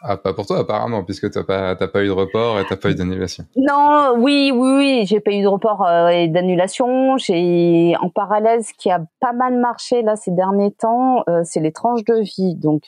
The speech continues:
Speaker 2: tu vois, je suis photographe de mariage, je fais aussi ce qu'on appelle des tranches de vie, c'est-à-dire je partage un temps de vie avec mes clients. Euh, j'ai pas de studio, j'en veux pas, ça m'intéresse pas, je suis mauvaise en, en, en lumière artificielle et puis c'est pas là où je m'éclate, quoi.
Speaker 1: Mhm.
Speaker 2: Donc, euh,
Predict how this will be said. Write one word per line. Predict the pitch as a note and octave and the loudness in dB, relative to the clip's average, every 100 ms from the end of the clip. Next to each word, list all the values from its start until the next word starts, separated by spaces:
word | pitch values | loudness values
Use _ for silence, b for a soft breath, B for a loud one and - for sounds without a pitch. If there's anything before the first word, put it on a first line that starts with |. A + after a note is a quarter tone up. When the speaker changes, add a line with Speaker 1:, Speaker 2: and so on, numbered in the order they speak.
| D#3 | -10
Speaker 2:
tu | - | -6
vois, | E3 | -6
je | |
suis | - | -6
photographe | E3 F3+ F3 F3 | -10 -6 -2 -2
de | F3 | 0
mariage, | F#3 F#3 G#3+ - | 0 2 0 -2
je | |
fais | - | -2
aussi | F3 F3 - F#3 | -2 -2 -4 -6
ce | - | -4
qu'on | F#3 | -2
appelle | F3 F#3 | -2 -2
des | F3+ | -4
tranches | - G3 F#3 | -2 -4 -2
de | |
vie, | F3+ A3 | -2 -2
c'est-à-dire | - - D#3+ G#3 | -4 -6 -4 -4
je | - | -4
partage | F#3 G3+ G3+ | -6 -4 -4
un | F3+ | -6
temps | - F#3 | -6 -6
de | F3+ | -6
vie | G3 G3 | -2 0
avec | E3 E3 | 0 0
mes | F3+ E3 | -2 -2
clients. | - D#3+ G3 E4 _ D#4+ B B B B B B - | -4 -2 -2 -2 _ -20 B B B B B B -2
Euh, | E3+ | 0
j'ai | F3 G3 | 0 -2
pas | G#3 | -4
de | - | -6
studio, | - F#3+ F#3+ A3 | -4 0 2 2
j'en | A3+ F#3+ | 2 0
veux | F#3 F#3 | 0 0
pas, | G3+ F#3 | -2 -4
ça | - | -2
m'intéresse | F3 D#3+ D#3+ D3+ D#3 | 0 0 -2 -2 -4
pas, | - D#3 E3 | -4 -4 -4
je | |
suis | - C#3+ | -2 0
mauvaise | C#3+ D#3 D3 | 0 0 0
en, | C#3+ | 0
en, | C#3+ C#3+ C#3+ C3+ C3+ | 0 -2 -2 -4 -2
en | D3 | 0
lumière | D3 D#3 D3+ C#3+ | 2 2 0 -4
artificielle | - - D3+ D#3 - D#3+ D#3+ D#3+ | -10 -8 -8 -8 -6 -4 -2 -2
et | |
puis | - C#3 | -4 -8
c'est | - | -8
pas | D3+ D3+ | -4 -2
là | D#3+ | 0
où | D3+ | -2
je | - | -2
m'éclate, | C#3+ - E3+ F3 _ | -4 -4 -4 -4 _
quoi. | F3+ F3+ | -4 -2
Speaker 1:
Mhm. | |
Speaker 2:
Donc, | D#3 D#3 - | -2 -6 -4
euh, | D#3 D3+ D3+ D3 C3+ B2 | -2 0 0 2 2 0